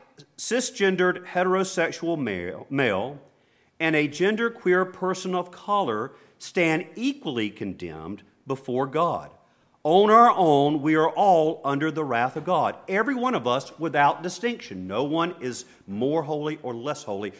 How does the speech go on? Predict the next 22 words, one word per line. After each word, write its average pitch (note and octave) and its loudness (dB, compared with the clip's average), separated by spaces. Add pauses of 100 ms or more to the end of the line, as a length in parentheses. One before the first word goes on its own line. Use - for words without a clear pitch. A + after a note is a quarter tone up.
We're C3 0
all B2 -2
infinitely A2+ -8
falling F#2+ -8
short F#2+ -12
of F2+ -14
the F#2 -12
glory F2+ -10
of F2 -16
God. F2 -8 (800)
And F3 0
here C#4 0
is A3 -2
the D#3+ -4
strangely G#3 -2 (180)
wonderful C3+ -2
twist. - -2
I - -16
hope D#3 -6
you're C#3 -8
following A#2+ 0
this. - -20